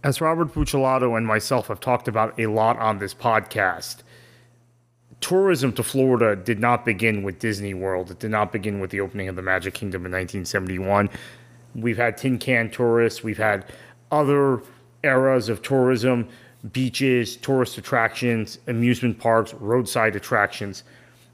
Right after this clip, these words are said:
The very first tourist attraction was in the state that was, had widespread to people outside of Florida was Silver Springs.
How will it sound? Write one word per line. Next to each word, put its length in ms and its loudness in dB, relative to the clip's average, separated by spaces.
The 80 2
very 500 0
first 460 2
tourist 400 2
attraction 720 -2
was 680 2
in 140 4
the 80 0
state 340 2
that 220 -2
was, 240 -4
had 220 0
widespread 720 2
to 40 -4
people 280 2
outside 340 4
of 80 -2
Florida 460 0
was 480 2
Silver 400 2
Springs. 580 -4